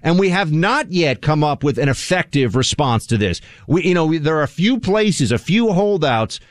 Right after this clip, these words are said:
where things, but even look at what, what Ron DeSantis deals with in Florida, Clay. He says masks optional based on parents at the state level.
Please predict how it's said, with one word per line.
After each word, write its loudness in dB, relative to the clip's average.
where 2
things, -2
but 0
even 2
look -2
at -2
what, -2
what 0
Ron 0
DeSantis 0
deals 0
with 0
in 2
Florida, 0
Clay. 0
He 0
says 0
masks 0
optional 0
based 0
on 0
parents 0
at -2
the 0
state 0
level. 0